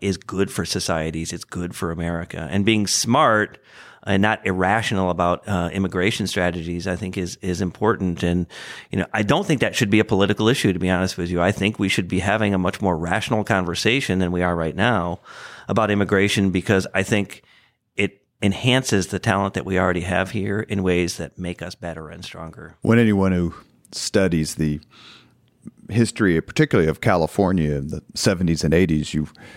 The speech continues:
Speaker 2: you read about the tremendous impact that particularly Vietnamese immigrants had on the California economy,
Speaker 1: Right.
Speaker 2: who had fled Vietnam after,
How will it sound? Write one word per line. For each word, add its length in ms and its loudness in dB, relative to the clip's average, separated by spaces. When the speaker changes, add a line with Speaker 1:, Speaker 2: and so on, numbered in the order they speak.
Speaker 2:
you 320 -4
read 300 4
about 420 0
the 200 -4
tremendous 560 4
impact 640 0
that 180 -4
particularly 400 2
Vietnamese 600 4
immigrants 440 2
had 420 2
on 160 0
the 100 -2
California 600 0
economy, 640 0
Speaker 1:
Right. 140 -16
Speaker 2:
who 60 2
had 140 0
fled 580 2
Vietnam 580 2
after, 420 -4